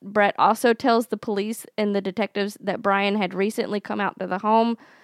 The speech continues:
and tried to force Brett to open his personal safe. During the nine one one call, Brett also admits to shooting Brian, killing him as well. Brett's statement to the police,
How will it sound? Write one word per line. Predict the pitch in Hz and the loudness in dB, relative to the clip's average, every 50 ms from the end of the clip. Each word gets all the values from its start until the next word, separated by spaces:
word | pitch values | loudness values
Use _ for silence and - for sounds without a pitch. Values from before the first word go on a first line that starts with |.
| - - _ _ _ - | -20 -20 _ _ _ 0
and | 220 220 220 | 2 2 2
tried | - - 240 214 214 208 - | 2 4 4 4 4 4 0
to | - 233 208 | -2 -6 -4
force | - - 240 226 240 262 - 233 | -2 0 2 2 2 2 0 0
Brett | 208 233 226 220 - - | 2 4 4 4 4 2
to | - 233 - - | -2 -4 0 2
open | 208 208 - 247 233 240 247 | 2 2 4 4 2 4 4
his | 233 240 214 208 - | 2 2 0 0 -2
personal | - - - 262 254 262 - 254 240 233 220 | -4 -4 0 0 0 2 2 0 2 2 0
safe. | 214 - - 220 175 135 - - - - - _ _ _ _ _ _ _ _ _ _ _ _ _ _ _ _ _ _ _ _ _ 254 | 0 -2 -2 -2 -2 -2 -6 -10 -18 -20 -20 _ _ _ _ _ _ _ _ _ _ _ _ _ _ _ _ _ _ _ _ _ -8
During | 190 185 196 196 208 214 214 | -2 0 2 2 4 2 2
the | 208 | 2
nine | 208 208 208 208 208 | 2 2 2 2 2
one | 208 208 208 | 2 2 2
one | 208 208 202 | 2 0 0
call, | 202 220 208 202 202 208 - - - - - - - _ - | 2 2 4 4 4 4 0 -6 -20 -20 -20 -20 -20 _ 0
Brett | 208 226 226 - - - | 4 4 4 6 6 6
also | 202 220 233 - 247 220 | 4 6 4 4 2 2
admits | 220 202 185 214 214 - - - | 2 2 2 0 0 -2 -2 -6
to | - - 233 | -4 -4 -4
shooting | - - - - 285 285 277 254 226 208 185 | -4 -2 -2 0 2 2 2 2 2 2 2
Brian, | 196 185 180 160 160 170 165 175 190 202 - _ | 2 2 2 0 -2 -4 -4 -4 -6 -6 -10 _
killing | - - 190 175 180 180 185 | -4 -2 -2 0 0 -2 -2
him | 196 208 233 202 190 180 151 | -2 -2 -2 0 0 0 -2
as | - - 175 185 | -6 -8 -8 -8
well. | 165 156 151 107 90 87 101 - _ _ _ _ - - _ _ - - - - - _ - | -4 -2 -2 -2 -2 -2 -6 -8 _ _ _ _ -20 -20 _ _ -20 -20 -20 -20 -20 _ -12
Brett's | - 202 214 208 208 - - _ - - | -4 2 4 6 6 4 2 _ -18 -16
statement | - - - - 247 208 - - 233 220 - - | -14 -12 -6 0 0 0 0 2 0 -2 0 0
to | - 240 | -2 -2
the | 208 240 | -2 -2
police, | - - 220 214 208 214 226 262 - - - - - | -4 -2 0 2 2 0 0 -2 -6 -8 -14 -14 -16